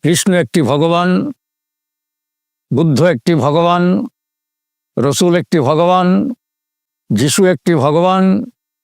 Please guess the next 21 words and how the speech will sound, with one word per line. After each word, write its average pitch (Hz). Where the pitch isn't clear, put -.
চৈতন্যদেব 170
একটি 170
ভগবান, 190
রামকৃষ্ণদেব 156
একটি 170
ভগবান, 185
অনুকূলচন্দ্র 165
একটি 156
ভগবান, 180
এরকম 156
অনেক 170
ভগবান 151
বানিয়ে 123
ফেলেছি। 113
গীতার 208
তাৎপর্য 208
আমরা 165
অনুধাবন 185
করার 185
চেষ্টা 170
করিনি। 170